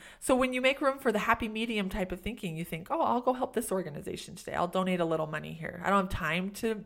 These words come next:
help people right now, but I have a little bit of extra money I can donate here." Or, "I don't have time to make my yard look perfect, but I can go weed this one area."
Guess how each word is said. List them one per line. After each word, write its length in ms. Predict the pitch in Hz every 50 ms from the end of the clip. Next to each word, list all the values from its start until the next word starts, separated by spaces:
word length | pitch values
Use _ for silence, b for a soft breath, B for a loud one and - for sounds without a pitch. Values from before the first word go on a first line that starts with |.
| - _
help 260 | - - - 208 208 -
people 240 | - 233 - 220
right 160 | 226 226 220 226
now, 240 | 226 220 226 254
but 120 | 247 - 233
I 40 | 269
have 120 | 302 311
a 40 | 285
little 200 | 247 220 220 214
bit 80 | 202
of 60 | 190 185
extra 320 | 180 180 - - - 170
money 260 | 156 156 151 151 151
I 80 | 143 147
can 200 | - - 160 151
donate 300 | - - - - - -
here." 320 | 175 - - - 180 - b b b b
Or, 120 | 214 208
"I 40 | 214
don't 120 | 262 285
have 120 | 269 254 262
time 240 | - - 240 247 254
to 60 | 240
make 160 | 202 196 160
my 100 | 135 165
yard 260 | 170 170 165 160 156 151
look 200 | 151 - - -
perfect, 600 | - - - 202 202 - 113 110 - - - -
but 100 | - 170
I 80 | 180 202
can 160 | 208 247 240
go 120 | 226 208
weed 280 | 196 185 196 196 175 160
this 220 | 170 180 - -
one 300 | - 180 180 180 185 185
area." 580 | - - - 156 151 156 - - - - 170